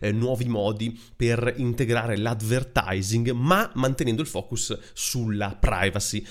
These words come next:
e sulla scelta degli utenti. Ora, come questo verrà, eh, fatto non si dice, però, eh, rimane, come da Mozilla Manifesto, ecco, l'importanza dell'utente e la centralità del, della sua privacy e della sua,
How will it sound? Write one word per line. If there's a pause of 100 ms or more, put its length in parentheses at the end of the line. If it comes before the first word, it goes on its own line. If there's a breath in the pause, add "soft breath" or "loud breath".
e
sulla
scelta
degli
utenti.
Ora,
come
questo
verrà, (240 loud breath)
eh,
fatto
non
si
dice,
però, (240 loud breath)
eh,
rimane,
come
da
Mozilla
Manifesto,
ecco, (200 loud breath)
l'importanza
dell'utente
e
la
centralità
del,
della
sua
privacy
e
della
sua,